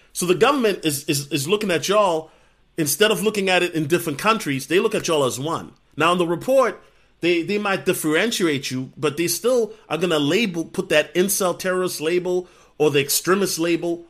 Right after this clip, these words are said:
under the whole group. Whether you believe in, in, in one aspect of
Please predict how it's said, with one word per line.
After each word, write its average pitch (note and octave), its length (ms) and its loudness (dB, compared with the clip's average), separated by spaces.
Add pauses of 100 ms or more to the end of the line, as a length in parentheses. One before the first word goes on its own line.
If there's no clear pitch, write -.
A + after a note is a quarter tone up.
under F3 220 2
the D3+ 100 0
whole D#3 320 2
group. C3+ 580 -4 (520)
Whether A3 340 2
you A3 500 -2 (160)
believe F3+ 540 2
in, G3+ 200 4
in, F3+ 260 0
in F3 260 0
one F3+ 220 2
aspect G3 680 -2
of F3 400 2